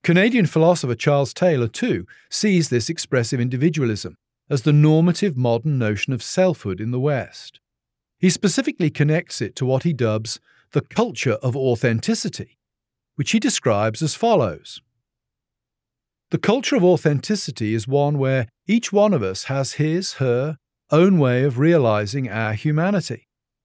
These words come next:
and that it is important to find and live out one's own as against surrendering to conformity with a model imposed on us from outside by society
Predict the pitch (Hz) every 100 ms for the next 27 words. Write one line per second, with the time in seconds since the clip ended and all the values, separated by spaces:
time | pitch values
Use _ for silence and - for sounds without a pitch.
0 | _ _ 143 135 165 190 180 170 165 147
1 | - 240 262 104 104 - - - 214 202
2 | 139 101 95 - 123 131 165 202 196 123
3 | 104 110 113 180 180 92 98 - _ _
4 | 131 147 156 165 - 175 180 208 131 117
5 | 110 - 131 - 175 170 143 131 117 123
6 | 127 151 160 156 110 147 139 - 185 202
7 | 156 110 98 98 - _ _ 139 131 127
8 | - 190 165 131 117 120 117 139 - 196
9 | 185 123 120 113